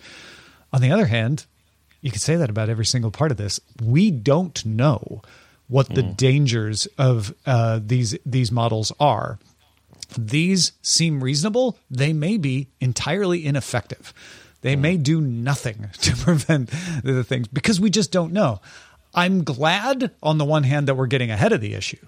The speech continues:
Speaker 1: right? That we're not waiting for there to be a bunch of damage before we start to talk about the best practices. Uh, on the other hand, it, this may not be enough. And, and Vestager even acknowledged that. She's like, "Look, uh,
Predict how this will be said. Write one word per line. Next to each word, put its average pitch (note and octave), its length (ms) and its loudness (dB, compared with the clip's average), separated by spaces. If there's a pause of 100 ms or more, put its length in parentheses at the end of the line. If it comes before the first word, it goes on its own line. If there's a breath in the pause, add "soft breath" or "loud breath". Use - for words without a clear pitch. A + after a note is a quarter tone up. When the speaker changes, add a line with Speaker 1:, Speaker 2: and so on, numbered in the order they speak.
(120)
Speaker 1:
right? C3 380 0
That C#3+ 100 4
we're C#3 120 4
not D3 180 2
waiting D3+ 480 4
for D3 160 0
there B2 160 2
to A#2+ 80 0
be B2 140 2
a A#2+ 80 2
bunch B2+ 260 0
of A#2+ 80 -2
damage A#2+ 400 -2
before B2 500 0 (240 loud breath)
we C3 120 2
start C3 260 2
to A#2+ 80 -2
talk C3 340 0
about A#2 400 0
the A2+ 80 -2
best A2 260 0
practices. A2+ 760 -2 (360 loud breath)
Uh, A#2+ 280 0 (100)
on D3 140 0
the C3 100 0
other E3+ 160 2
hand, A2+ 400 0 (680 loud breath)
it, D3+ 240 -8
this E3+ 200 2
may G3+ 160 4
not F#3+ 180 2
be D3+ 120 2
enough. - 640 -2
And, G#3+ 300 0
and G3 480 0
Vestager G#3+ 420 2
even D#3 460 2
acknowledged C3 460 2
that. G2+ 160 -4
She's B2 180 -2
like, B2+ 160 0
"Look, C3 340 0
uh, A#2+ 360 2